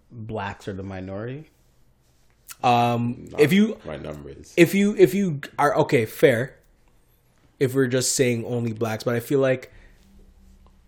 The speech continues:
Speaker 2: it sucks that everything kinda boiled down to black and white, but I
Speaker 1: Mm-hmm.
Speaker 2: feel like majority of the time it is. So if a Hispanic person sees a black person up there, they're just seeing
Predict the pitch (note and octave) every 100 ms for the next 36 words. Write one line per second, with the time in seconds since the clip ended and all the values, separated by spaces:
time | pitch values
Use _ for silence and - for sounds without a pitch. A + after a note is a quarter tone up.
0 | _ _ _ _ _ _ - C#3 - -
1 | E3+ E3 - D3+ B2+ B2+ - C3 B2 A#2+
2 | A#2+ B2+ A2+ A2+ A#2 A2 A2 A2 G#2 A2
3 | A2 A#2+ G#2+ G#2 B2 C#3+ _ _ _ B2
4 | A#2 A#2 - B2+ A#2 G#2+ A2 A2 A2+ A2+
5 | G#2+ - A2 G#2+ A2 B2+ F3+ - - _
6 | _ - - A#2+ G#2+ - - _ _ C#3
7 | B2+ C3+ A#2 A#2 - A#2+ B2 - - A2+
8 | A#2 - A2+ G#2+ A#2+ A#2 - A2 - G#2+
9 | A2 A2 A2 - - B2 B2 A#2+ - B2
10 | A2+ A2+ G#2